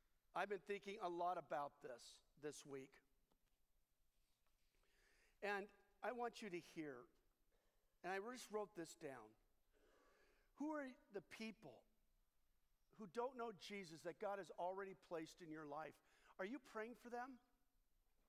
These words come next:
Start today. Make a list of four or five or six. Make a list and begin to pray for them. And if you don't have non-Christians in your life because all of your friends are Christians, get out there.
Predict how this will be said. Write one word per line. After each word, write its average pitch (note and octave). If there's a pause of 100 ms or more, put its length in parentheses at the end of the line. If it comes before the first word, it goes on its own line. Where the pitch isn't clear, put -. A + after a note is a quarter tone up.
(680)
Start D4+ (100)
today. A#3+
Make D4+
a B3+
list A#3+
of G3+ (100)
four C4
or G3+
five C4
or F#3+
six. - (480)
Make D#4
a C4
list A#3+ (240)
and A3+
begin B3+
to B3+ (120)
pray A3
for F#3
them. C#3+ (720)
And B3
if B3+
you D4+
don't D4
have B3+
non-Christians C4
in A#3
your A3+
life A#3 (100)
because A#3
all B3+
of C4
your A#3
friends B3
are -
Christians, C4 (560)
get A#3
out D3
there. A#2+